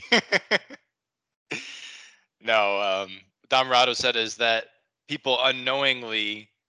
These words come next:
their actions and the way they think about my appearance could affect the way they approach me and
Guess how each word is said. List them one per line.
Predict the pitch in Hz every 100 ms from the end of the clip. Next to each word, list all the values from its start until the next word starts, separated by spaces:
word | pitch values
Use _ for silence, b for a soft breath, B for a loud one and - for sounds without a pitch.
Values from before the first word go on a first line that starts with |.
| _ -
their | 110 107
actions | 117 120 - 120 110 107
and | 107 104
the |
way | 107 113
they | 110 104
think | 101 127 120 117 - - _ _ _ _
about | 110 101 104 101 98 -
my | 110 98
appearance | 95 139 143 117 101 - - - _ _ -
could | 120
affect | 107 - 113 107 -
the | 110
way | 107 107 107
they | 98 101
approach | 92 117 110 -
me | 110 104 104 98
and | 95 95 95 92 90